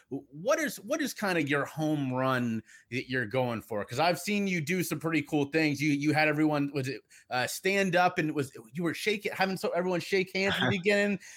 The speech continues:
Speaker 1: You, you've done
Speaker 2: Yeah.
Speaker 1: some cool things to get people out their seats and really motivated to,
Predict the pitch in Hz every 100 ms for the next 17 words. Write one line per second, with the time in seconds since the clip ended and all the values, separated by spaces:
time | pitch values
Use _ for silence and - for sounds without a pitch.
0 | - 208 196 220 190 226 214 - 208 -
1 | 240 226 247 240 175 180 185 190 202 175
2 | 180 175 180 170 - 202 185 170 151 170
3 | 170 156 151 160 156 156 151 151 160